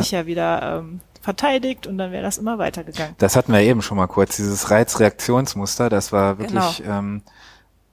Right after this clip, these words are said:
Speaker 2: da ist so häufig die Lösung drin, einfach zu sagen, ich
Speaker 1: Ja.
Speaker 2: gebe mir selbst die Freiheit zu sagen, ich atme noch mal einen Moment durch und ich
Speaker 1: Ja.
Speaker 2: dehne diesen Zeitraum zwischen Reiz und Reaktion aus,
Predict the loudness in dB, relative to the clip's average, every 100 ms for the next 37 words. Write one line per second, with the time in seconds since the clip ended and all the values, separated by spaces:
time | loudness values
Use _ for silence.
0 | _ _ _ _ _ _ _ _ _ _
1 | _ -2 0 0 -2 -4 -6 2 6 6
2 | 4 0 2 4 2 2 2 2 0 -2
3 | -6 -2 4 6 4 0 -2 -2 0 2
4 | 6 6 4 -2 -6 0 2 4 0 -4
5 | 0 2 2 -2 -8 -2 0 0 0 -2
6 | 0 0 0 0 0 0 0 0 -4 -4
7 | -2 2 4 4 2 2 2 2 4 4
8 | 2 -2 -2 -4 -4 0 4 4 2 0
9 | 2 0 -2 -2 0 2 0 -2